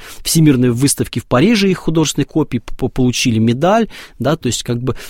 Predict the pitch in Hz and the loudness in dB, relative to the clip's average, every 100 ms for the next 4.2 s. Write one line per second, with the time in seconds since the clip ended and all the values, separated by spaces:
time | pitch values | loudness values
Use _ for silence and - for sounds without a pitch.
0 | - - 123 123 131 139 - 170 185 - | -16 -8 -6 -4 -4 -6 -2 2 2 0
1 | 123 - 147 131 - 123 160 - - - | -4 0 0 2 0 2 0 0 -6 -2
2 | 135 - 120 - 131 120 113 120 117 117 | -2 -2 -8 -2 -2 -2 -6 -6 -6 -4
3 | 117 147 113 - - - - - 180 170 | 0 2 0 -4 -20 -8 -2 2 2 2
4 | 143 139 | 2 0